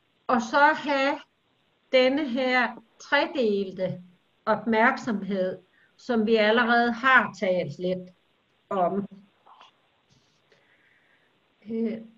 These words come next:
når vi har den, så lytter vi selvfølgelig først og fremmest til den, vi taler med.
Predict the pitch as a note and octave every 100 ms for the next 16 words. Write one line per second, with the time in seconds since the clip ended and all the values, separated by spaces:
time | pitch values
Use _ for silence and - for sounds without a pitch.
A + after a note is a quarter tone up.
0 | _ B3+ B3+ C4 C4 A#3 E4 F4 F4 -
1 | A#3+ D4 B3+ - - C4+ B3 A#3 A#3+ D#4
2 | F4 E4 B3+ A#3+ - A#3 B3 B3+ B3+ C4+
3 | D4+ C4+ - _ _ _ _ _ _ _
4 | _ _ _ _ - D4 D4 - G3+ -
5 | G#3 G#3+ A3 E3 C#3+ - _ _ _ _
6 | _ _ - A3+ A#3 B3 B3+ - - _
7 | _ A#3+ A3+ A#3 A3+ C#4 C4+ A#3+ C#3+ C#3+
8 | C#3+